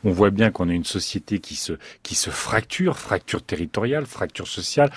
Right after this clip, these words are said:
fracture démocratique, avec une, une chape,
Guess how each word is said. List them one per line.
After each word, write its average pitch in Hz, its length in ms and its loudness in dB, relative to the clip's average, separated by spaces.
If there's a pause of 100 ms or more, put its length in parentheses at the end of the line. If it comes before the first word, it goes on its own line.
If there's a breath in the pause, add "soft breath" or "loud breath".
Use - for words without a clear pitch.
(180 loud breath)
fracture - 540 2
démocratique, 90 760 0 (320 loud breath)
avec 90 460 4
une, 82 200 0 (200 loud breath)
une 95 160 2
chape, - 580 4